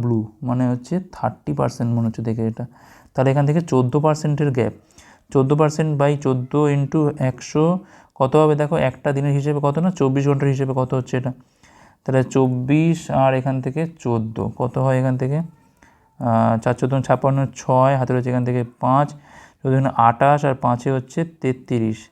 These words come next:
তো প্রায় এটা থ্রি পয়েন্ট থ্রি সিক্সের কাছাকাছি। এখানে কিছু কিছু লেটার তো বোঝা যাচ্ছে না, তো আমাদের কিন্তু অপশান কিন্তু এই অপশান ডির কাছাকাছি আসছে, তাই না? অপশান ডি হবে রাইট অ্যান্সার।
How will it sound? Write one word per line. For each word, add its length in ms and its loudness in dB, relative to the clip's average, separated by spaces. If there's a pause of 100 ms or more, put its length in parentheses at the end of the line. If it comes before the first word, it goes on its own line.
(460)
তো 60 4 (120)
প্রায় 300 8
এটা 120 0 (100)
থ্রি 220 -2
পয়েন্ট 240 0
থ্রি 180 -4
সিক্সের 340 -2
কাছাকাছি। 420 0 (800)
এখানে 180 2 (100)
কিছু 240 2
কিছু 160 2 (140)
লেটার 260 2
তো 120 -2
বোঝা 240 2
যাচ্ছে 300 -2
না, 60 -2 (420)
তো 100 -8
আমাদের 200 2
কিন্তু 200 2
অপশান 300 -2
কিন্তু 160 0 (100)
এই 80 0 (160)
অপশান 200 -4 (100)
ডির 200 0
কাছাকাছি 360 0 (100)
আসছে, 260 -8 (160)
তাই 140 -4
না? 140 -2
অপশান 200 -4 (160)
ডি 100 0 (100)
হবে 200 0
রাইট 180 -2
অ্যান্সার। 300 -6